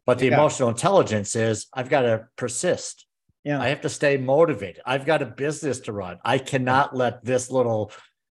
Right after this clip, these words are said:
Speaker 1: twinge in my emotions stop me from the bigger mission," right?
Speaker 2: Yeah. I had a client that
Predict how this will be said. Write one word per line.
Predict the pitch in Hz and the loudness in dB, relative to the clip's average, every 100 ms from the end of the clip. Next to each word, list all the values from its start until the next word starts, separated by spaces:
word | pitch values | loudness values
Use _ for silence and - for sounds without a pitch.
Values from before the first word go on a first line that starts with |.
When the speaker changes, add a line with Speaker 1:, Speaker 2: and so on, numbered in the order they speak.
| _ | _
Speaker 1:
twinge | - 139 156 165 156 131 123 113 127 - | -16 0 4 6 4 2 -2 -6 -8 -4
in | 123 120 | -2 2
my | 117 113 113 131 _ _ _ | 2 4 2 -2 _ _ _
emotions | 127 113 127 123 151 220 - - 135 120 160 156 - _ _ - | -6 -4 -2 2 4 2 0 -2 -2 -2 -6 -10 -14 _ _ -20
stop | - 147 147 - | -2 2 2 0
me | 131 123 | -4 -4
from | 120 127 120 | 0 0 0
the | 107 | 0
bigger | 123 107 104 | 0 -2 -4
mission," | 107 120 - - - | -4 -6 -8 -14 -16
right? | 95 110 - _ _ | -12 -10 -12 _ _
Speaker 2:
Yeah. | 180 175 147 - _ - | 0 2 0 -6 _ -4
I | 165 | 0
had | 185 | 2
a | 180 | 0
client | - 170 180 165 151 | 0 2 2 2 2
that | 143 131 135 | 0 0 -2